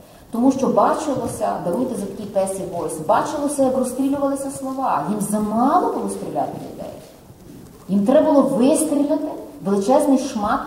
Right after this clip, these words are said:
української лексики. Але ж українець, своєрідність його полягає в тому, що падаючи, він ще здіймається,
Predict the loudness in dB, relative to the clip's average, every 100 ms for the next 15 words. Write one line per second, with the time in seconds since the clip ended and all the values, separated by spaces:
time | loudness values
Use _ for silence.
0 | -6 -6 -4 -4 -6 -6 -2 -2 -2 -10
1 | -16 -18 -20 -20 -20 -18 -2 0 0 -2
2 | 0 2 2 2 0 -4 -10 -16 -20 -18
3 | -8 0 4 4 4 2 2 2 6 6
4 | 4 0 0 0 0 -4 -4 -4 -4 -6
5 | -6 -8 -8 -6 -6 -4 -4 -4 -4 -6
6 | -8